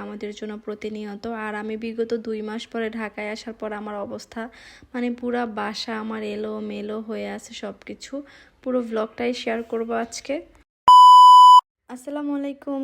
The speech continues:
কেমন আছেন? তো রওনা দিয়ে দিয়েছি আমরা দুপুরেই, মানে, দুপুরে রওনা দিয়েছি, আর এটা ছিল রাতের ক্লিপ। তো আস্তে আস্তে এই পথ মনে হয় শেষই হচ্ছে না। সবসময় আমরা গ্রাম থেকে ঢাকায় বা ঢাকা থেকে গ্রামে সকালে চয়েস করি, মানে, সকাল একদম ফার্স্ট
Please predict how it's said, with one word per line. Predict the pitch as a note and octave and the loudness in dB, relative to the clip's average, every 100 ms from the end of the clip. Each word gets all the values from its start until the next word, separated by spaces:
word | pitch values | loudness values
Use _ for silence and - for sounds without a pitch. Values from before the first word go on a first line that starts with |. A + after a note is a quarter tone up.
| C4+ | -6
কেমন | B3 A3 A3 A3+ | -6 -6 -8 -12
আছেন? | - C4 B3+ B3+ | -12 -8 -6 -6
তো | B3+ A#3 | -6 -6
রওনা | A3 G#3+ G#3+ | -6 -8 -10
দিয়ে | A#3 A#3 A#3 | -8 -10 -8
দিয়েছি | A#3 A#3 - B3+ | -10 -10 -10 -8
আমরা | A3+ A3+ A3+ | -8 -8 -8
দুপুরেই, | G#3+ G#3 A3+ A3 G#3+ A#3 | -10 -10 -10 -8 -8 -6
মানে, | G#3+ G#3+ G#3 | -8 -8 -10
দুপুরে | G#3+ A3+ A#3 | -10 -8 -8
রওনা | A3+ G#3+ G#3+ | -8 -8 -10
দিয়েছি, | G#3+ A3 A3 - A#3+ | -8 -10 -10 -10 -8
আর | G#3+ | -8
এটা | G3+ A3 - | -10 -14 -14
ছিল | A3+ A3 G#3+ | -12 -10 -8
রাতের | G#3 G3+ A3 A3 | -10 -12 -12 -10
ক্লিপ। | A3 B3+ _ _ _ _ _ _ _ - | -10 -10 _ _ _ _ _ _ _ -8
তো | B3+ A#3+ | -4 -4
আস্তে | B3 - C4 | -6 -6 -6
আস্তে | B3+ - B3+ B3+ | -6 -6 -4 -2
এই | B3 B3 | -6 -4
পথ | A3+ A3+ A#3+ | -4 -4 -6
মনে | A#3 A#3 | -4 -4
হয় | A#3+ | -6
শেষই | - A3 - A#3+ | -6 -10 -8 -10
হচ্ছে | A3+ - A#3 | -10 -10 -12
না। | A3+ A#3+ C4 | -10 -10 -8
সবসময় | B3 - C4 C4 | -10 -8 -6 -4
আমরা | B3+ B3+ B3 G#3+ | -4 -4 -6 -8
গ্রাম | G#3 G#3 A3+ | -10 -10 -10
থেকে | A#3 A3+ A3 | -10 -8 -10
ঢাকায় | G#3+ - A3+ | -12 -10 -8
বা | A3+ A3 | -6 -8
ঢাকা | A3 G#3+ G#3+ | -8 -10 -10
থেকে | A3 B3 A3 | -8 -10 -8
গ্রামে | G#3+ G#3 G#3+ A3+ | -8 -8 -10 -10
সকালে | A3 G#3+ A3 A3 A3 A3 - | -12 -10 -8 -6 -6 -8 -8
চয়েস | A3 G#3 G#3 - | -6 -6 -8 -10
করি, | A3 C#4 _ - _ - | -10 -10 _ -20 _ -8
মানে, | C4 B3+ | -6 -4
সকাল | C4 A#3+ B3 | -6 -4 -4
একদম | A#3+ B3 B3+ B3+ | -4 -4 -6 -6
ফার্স্ট | A#3+ A#3+ | -8 -8